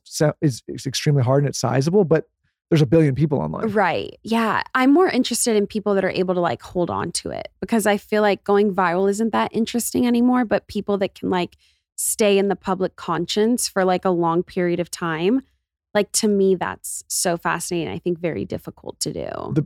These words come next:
Speaker 1: the people I feel the worst for, 'cause to your point, I mean, not to
Speaker 2: Mm-hmm.
Speaker 1: age ourselves, but Lauren and I have been doing this for a while and we've seen a lot of kind of people come and go and,
Speaker 2: Yeah.
Speaker 1: and some, you know, come quicker and go faster than others. And I,
Speaker 2: Mm-hmm.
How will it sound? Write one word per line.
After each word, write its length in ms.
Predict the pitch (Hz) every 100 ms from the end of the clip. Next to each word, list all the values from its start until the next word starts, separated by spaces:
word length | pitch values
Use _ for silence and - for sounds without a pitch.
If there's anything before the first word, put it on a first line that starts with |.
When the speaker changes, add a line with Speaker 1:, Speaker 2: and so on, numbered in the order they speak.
| -
Speaker 1:
the 80 | 156
people 340 | 160 165 185
I 120 | 165
feel 340 | 147 165 147 143
the 100 | 139
worst 420 | 131 135 131 -
for, 420 | 135 127 - - _ _ _
'cause 140 | - -
to 80 | 170
your 80 |
point, 340 | 151 143 127 127
I 60 |
mean, 80 | 135
not 140 | 135 131
to 60 |
Speaker 2:
Mm-hmm. 100 | 131
Speaker 1:
age 100 | 123
ourselves, 240 | 123 117 113
but 120 | 135
Lauren 200 | 139 143
and 80 | 143
I 60 |
have 100 | 135
been 380 | 123 139 135 - - _
doing 240 | 147 143
this 160 | 135 123
for 160 | - 139
a 80 |
while 320 | 120 120 120 120
and 100 | 120
we've 140 | 120
seen 640 | - 135 131 127 131 135 -
a 60 | 151
lot 260 | 143 135 131
of 120 | 117
kind 120 | 139
of 60 | 127
people 220 | 135 131
come 260 | - 131
and 140 | 131 123
go 240 | 120 120
and, 160 | 123 120
Speaker 2:
Yeah. 140 | 196
Speaker 1:
and 120 | 135 123
some, 380 | 139 131 131 -
you 120 | 135
know, 260 | 113 117 - _ _ _ _ -
come 260 | 147 127 -
quicker 280 | 151 - 135
and 140 | 127
go 160 | 127 123
faster 320 | 131 120 139
than 140 | 127
others. 300 | 131 127 123
And 120 | 139 143
I, 120 | 147
Speaker 2:
Mm-hmm. 240 | 165 -